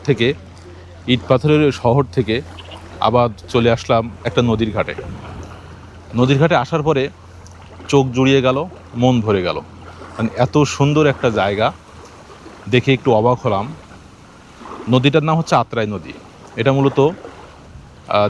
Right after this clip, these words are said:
দিঘলিয়া উপজেলার ঠিক কামারগাতি গ্রামের পাশ দিয়ে বয়ে গেছে নদীটা। নদীতে প্রচুর পরিমাণের বাতাস,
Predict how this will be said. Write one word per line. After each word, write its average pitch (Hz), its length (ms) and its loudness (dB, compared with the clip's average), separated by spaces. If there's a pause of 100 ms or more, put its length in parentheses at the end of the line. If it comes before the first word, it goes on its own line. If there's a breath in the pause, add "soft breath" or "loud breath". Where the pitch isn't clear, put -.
দিঘলিয়া 143 360 4
উপজেলার 139 440 0 (160)
ঠিক 120 140 -4 (200)
কামারগাতি 131 720 0 (220)
গ্রামের 120 420 2
পাশ 113 280 0
দিয়ে 113 160 0
বয়ে 113 180 2
গেছে 117 240 0
নদীটা। 110 400 0 (1700)
নদীতে 151 520 4 (1080 loud breath)
প্রচুর 127 300 0
পরিমাণের 139 360 2
বাতাস, 110 540 0